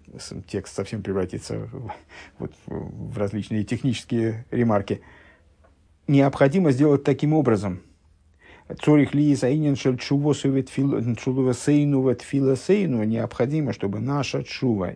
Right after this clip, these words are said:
и наши мол-, наша молитва, шель тиквосейну умаасейну, наших, наши, наша надежда и наши действия,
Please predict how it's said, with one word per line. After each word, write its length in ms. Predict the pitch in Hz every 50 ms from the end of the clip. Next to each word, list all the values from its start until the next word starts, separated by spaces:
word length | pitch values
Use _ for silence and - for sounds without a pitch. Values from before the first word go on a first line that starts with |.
| -
и 80 | - 98
наши 380 | 120 127 143 147 - - 143
мол-, 240 | 143 139 135 123 117
наша 340 | - 117 123 131 120 - 139
молитва, 600 | 135 131 123 117 113 110 101 - - 117 92 78 - - _ _ - - - _ _ _ - - - - _ _
шель 260 | - - 143 135 120
тиквосейну 800 | - - 135 - - 139 131 - - - 151 160 160 151 147 147 - -
умаасейну, 1000 | - 143 143 143 143 143 147 139 120 - - - 139 131 123 110 95 87 80 - - - - - - - - - - - - - - - - _ _ _ -
наших, 560 | 123 131 131 131 123 - 143 135 - - - - - -
наши, 360 | 131 135 139 135 - - 143
наша 600 | 139 139 - - - 135 135 135 127 - 139 139
надежда 840 | 139 131 123 123 120 120 147 156 147 127 113 110 113 101 95 92 - - _ -
и 120 | - 123
наши 360 | 127 135 135 131 123 - 127
действия, 720 | 120 117 110 104 98 98 98 - - - 107 110 107 113